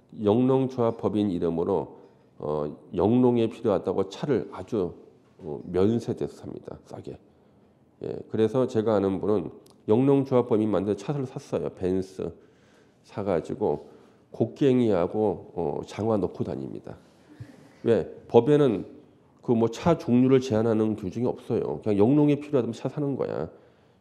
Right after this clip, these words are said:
그래서 벤츠 몰고 다니는데 열면은 거기 곡괭이하고 장화가 이렇게 있습니다. 예. 어, 그다음에 그 요즘에 또 핫한 게 그거예요. 농어촌 자녀 특별 전형이라는 게 있어요.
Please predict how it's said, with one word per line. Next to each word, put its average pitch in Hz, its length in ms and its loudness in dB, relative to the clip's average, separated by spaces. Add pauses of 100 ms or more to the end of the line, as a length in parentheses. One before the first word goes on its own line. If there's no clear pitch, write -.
(120)
그래서 107 260 -2
벤츠 107 360 0
몰고 90 320 2
다니는데 76 420 -4 (260)
열면은 104 500 -2 (300)
거기 82 180 -6
곡괭이하고 90 800 -4
장화가 80 500 -6
이렇게 - 280 -16
있습니다. - 500 -16 (200)
예. 82 120 -12 (1040)
어, 123 300 8
그다음에 147 460 4
그 110 460 4 (100)
요즘에 123 540 6
또 110 120 2
핫한 - 380 -4
게 113 140 0
그거예요. 76 400 -4 (360)
농어촌 120 760 4
자녀 113 360 0
특별 - 440 -2
전형이라는 73 680 -4
게 - 80 -12
있어요. - 500 -14